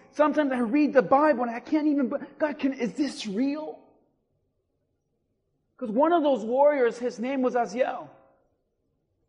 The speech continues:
They nicknamed him the Gazelle. That's in the Bible. He was so fast. Another one of those men was Benaiah.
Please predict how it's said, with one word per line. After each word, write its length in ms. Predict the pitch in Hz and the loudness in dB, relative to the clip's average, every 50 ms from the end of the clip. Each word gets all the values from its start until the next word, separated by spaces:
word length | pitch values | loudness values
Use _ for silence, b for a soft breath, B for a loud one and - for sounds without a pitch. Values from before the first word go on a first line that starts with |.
| _ _ _ _ _ | _ _ _ _ _
They 160 | - 226 240 | 0 0 2
nicknamed 600 | 226 226 247 302 320 208 202 220 226 220 226 220 | 2 2 2 0 0 0 -4 -6 -4 -4 -6 -6
him 180 | 220 226 214 185 | -6 -8 -4 -4
the 100 | 226 208 | -4 -2
Gazelle. 480 | 165 208 196 160 190 254 254 220 170 | 0 -2 -2 0 0 2 2 4 2
That's 200 | 165 202 - - | 2 0 0 -2
in 100 | 294 262 | -2 -2
the 80 | 254 220 | -2 -4
Bible. 480 | 170 208 - 240 311 381 - 147 135 147 | -6 -6 -6 -6 -8 -8 -8 -10 -8 -8
He 100 | 196 190 | -6 -8
was 160 | 208 196 - | -8 -10 -10
so 220 | - - 247 247 | -8 -6 -6 -6
fast. 680 | 247 - - - - 202 220 220 - - - _ _ _ _ _ _ _ _ _ _ _ _ _ _ _ _ _ _ _ _ _ _ _ _ _ _ _ _ _ _ _ _ _ _ _ | -6 -8 -12 -12 -12 -12 -12 -16 -16 -20 -20 _ _ _ _ _ _ _ _ _ _ _ _ _ _ _ _ _ _ _ _ _ _ _ _ _ _ _ _ _ _ _ _ _ _ _
Another 360 | 240 233 247 294 330 349 320 | -2 0 2 2 2 2 2
one 240 | 269 262 277 269 285 | 4 4 4 4 4
of 100 | 269 226 | 2 4
those 220 | 247 240 208 196 | 2 2 2 0
men 240 | 214 247 277 302 285 | -2 -2 -2 0 2
was 160 | 269 247 185 | 0 0 0
Benaiah. 640 | 160 247 240 233 233 240 269 302 302 269 220 185 | 2 2 2 4 4 2 2 0 0 0 0 -2